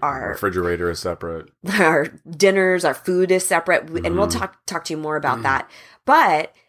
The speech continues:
Speaker 1: we also never, I mean, never fight about household shit.
Speaker 2: Yeah, because it's already been established whose job it is and when.
Speaker 1: When to do
Speaker 2: You
Speaker 1: it,
Speaker 2: know?
Speaker 1: yeah.
Speaker 2: Yeah.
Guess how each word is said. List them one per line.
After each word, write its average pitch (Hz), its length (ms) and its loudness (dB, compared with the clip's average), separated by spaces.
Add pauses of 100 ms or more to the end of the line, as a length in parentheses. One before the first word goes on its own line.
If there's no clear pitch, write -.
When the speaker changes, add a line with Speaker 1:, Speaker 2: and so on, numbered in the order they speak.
(440)
Speaker 1:
we 226 240 0
also 190 520 2 (120)
never, 175 1080 0 (280)
I 190 160 4
mean, 165 640 -2
never 175 440 2
fight - 480 0
about 151 320 0
household - 400 -4
shit. - 340 -10 (280)
Speaker 2:
Yeah, 85 260 2
because 80 500 -4
it's 82 160 0
already 92 260 4
been 87 460 0 (560)
established 80 760 -2 (140)
whose 87 240 -2
job 87 260 4
it 80 80 -2
is 82 160 -2
and 82 140 -2
when. 85 280 -2 (540)
Speaker 1:
When 170 280 -4
to 165 100 -10
do 185 100 -4
Speaker 2:
You 208 60 2
Speaker 1:
it, 165 80 0
Speaker 2:
know? - 100 -6
Speaker 1:
yeah. 170 140 0 (140)
Speaker 2:
Yeah. - 60 -8